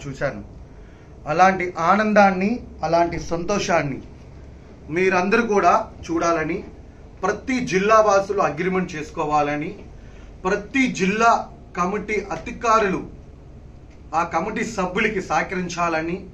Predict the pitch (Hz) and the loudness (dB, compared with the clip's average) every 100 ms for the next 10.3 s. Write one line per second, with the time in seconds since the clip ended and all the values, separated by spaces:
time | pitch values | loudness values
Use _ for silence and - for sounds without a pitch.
0 | - - - - - - - - - - | -20 -20 -20 -20 -20 -20 -20 -20 -20 -20
1 | - 139 185 208 - 214 247 240 233 139 | -18 -6 -4 -4 0 2 2 2 -2 -4
2 | - 127 180 214 233 233 214 208 - 156 | -8 -6 -2 0 0 0 0 -4 -6 -8
3 | 165 190 175 160 156 156 180 - 127 160 | -6 -6 -6 -6 -2 0 0 -6 -4 -2
4 | 208 185 185 190 208 185 151 165 156 165 | -2 -2 -4 -6 -4 -4 -4 -6 -6 -8
5 | 196 - - - - - - - 135 156 | -10 -14 -20 -20 -20 -20 -20 -8 2 4
6 | 165 156 151 170 180 185 175 147 151 160 | 4 -2 -2 -4 -4 -4 -4 -4 -8 -8
7 | - 127 139 - 185 180 160 151 117 110 | -10 -12 -14 -10 -8 -4 -4 -4 -12 -12
8 | 143 156 175 190 - - - - - - | -8 -2 0 0 -2 -6 -10 -12 -16 -18
9 | - 135 156 190 220 202 175 175 170 165 | -12 -4 -2 2 2 2 0 2 4 4
10 | 165 123 | 2 0